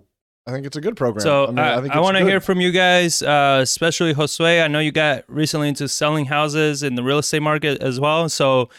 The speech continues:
Speaker 2: what do you guys think of this? What do you think of this plan, uh, given this twenty-five grand or twenty thousand if, uh,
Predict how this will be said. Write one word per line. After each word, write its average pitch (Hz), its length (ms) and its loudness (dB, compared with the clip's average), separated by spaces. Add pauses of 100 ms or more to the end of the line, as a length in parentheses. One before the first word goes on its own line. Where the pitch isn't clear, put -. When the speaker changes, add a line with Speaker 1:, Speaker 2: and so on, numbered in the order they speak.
(340)
Speaker 2:
what 151 120 0
do 202 40 2
you 208 80 0
guys 208 220 2
think 208 140 -2
of 147 80 -4
this? 123 360 -4
What 131 120 -4
do 147 60 0
you 151 60 0
think 165 180 -2
of 151 140 -2
this 151 160 0
plan, 147 580 -4
uh, 127 760 -2 (160)
given 143 200 -2
this 139 200 -2
twenty-five 143 640 -4
grand 143 440 -2
or 127 200 -4
twenty 143 340 -6
thousand 135 400 -4
if, - 320 -12
uh, 117 380 -8